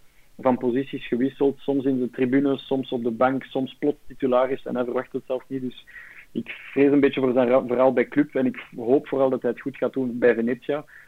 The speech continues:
En, eh, hij deed het al uitstekend bij Spezia in de Serie B, dus hopelijk wordt het Italiaans avontuur, ehm, even succesvol als zijn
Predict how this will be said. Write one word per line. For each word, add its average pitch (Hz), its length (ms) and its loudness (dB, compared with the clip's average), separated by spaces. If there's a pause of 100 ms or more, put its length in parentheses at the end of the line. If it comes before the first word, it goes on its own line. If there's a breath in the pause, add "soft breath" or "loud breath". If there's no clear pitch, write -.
(200 loud breath)
En, 117 300 0
eh, 117 220 2
hij 113 140 -2
deed 139 160 2
het 143 120 -2
al 127 220 2 (220)
uitstekend 135 840 -2
bij 120 120 0
Spezia 147 540 -2
in 127 140 -4
de 120 140 -6
Serie 120 260 0
B, 110 80 -10
dus 127 380 4
hopelijk 127 360 0
wordt 120 180 -6
het 120 140 -6
Italiaans 123 440 -2
avontuur, 123 640 -8 (480 loud breath)
ehm, 117 460 2
even 131 280 0
succesvol 127 600 -4
als 120 180 -2
zijn 117 400 -4